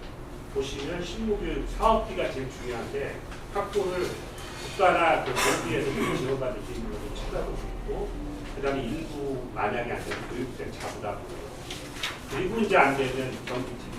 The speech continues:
미디어에서도 해서 출연해가지고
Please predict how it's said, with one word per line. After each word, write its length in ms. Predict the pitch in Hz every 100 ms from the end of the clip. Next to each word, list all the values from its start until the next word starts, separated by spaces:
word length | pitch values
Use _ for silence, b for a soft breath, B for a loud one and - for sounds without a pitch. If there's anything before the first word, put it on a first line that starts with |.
| 110
미디어에서도 880 | 110 107 101 - - - - 156 202 - - - - - - - - -
해서 380 | 139 135 - -
출연해가지고 760 | 160 131 139 135 - - -